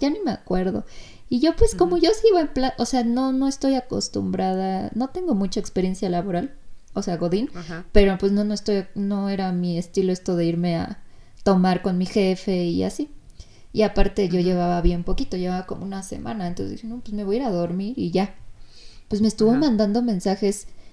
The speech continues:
Speaker 1: en la noche de, "Estoy muy solo en el bar, necesito
Speaker 2: diablos?
Speaker 1: compañía". <laughs> ¿Nunca te conté eso?
Speaker 2: No. <laughs>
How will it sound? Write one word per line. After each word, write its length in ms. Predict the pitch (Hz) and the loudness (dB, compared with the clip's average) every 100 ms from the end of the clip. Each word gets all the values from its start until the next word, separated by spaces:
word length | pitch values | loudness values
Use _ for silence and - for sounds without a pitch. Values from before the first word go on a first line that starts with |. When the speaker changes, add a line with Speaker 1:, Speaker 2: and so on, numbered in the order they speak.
| - | -6
Speaker 1:
en 140 | 196 196 | 2 2
la 80 | 190 | 4
noche 260 | 185 - | 0 0
de, 160 | 202 202 | 0 0
"Estoy 340 | - - 233 226 | -4 4 4 6
muy 180 | 240 247 | 4 0
solo 400 | - 214 214 220 | 2 4 6 4
en 120 | 214 | 4
el 180 | 175 165 | 0 0
bar, 440 | 180 180 170 - - - - - - - | 0 0 -2 -6 -10 -18 -20 -20 -8 4
necesito 560 | 220 202 226 247 240 302 | 6 6 4 4 8 10
Speaker 2:
diablos? 160 | 269 | 12
Speaker 1:
compañía". 640 | 277 359 233 226 349 311 - | 10 10 8 10 10 10 8
<laughs> 40 | |
¿Nunca 260 | 359 403 539 494 508 | 8 8 8 6 4
te 80 | - | 2
conté 400 | 214 208 214 226 | 2 2 2 2
eso? 240 | 233 254 480 - - - - | 2 -2 -4 -8 -20 -20 -6
Speaker 2:
No. 640 | 247 254 262 285 320 359 | -2 2 6 6 8 10
<laughs> 380 | 311 - - - | 10 8 4 4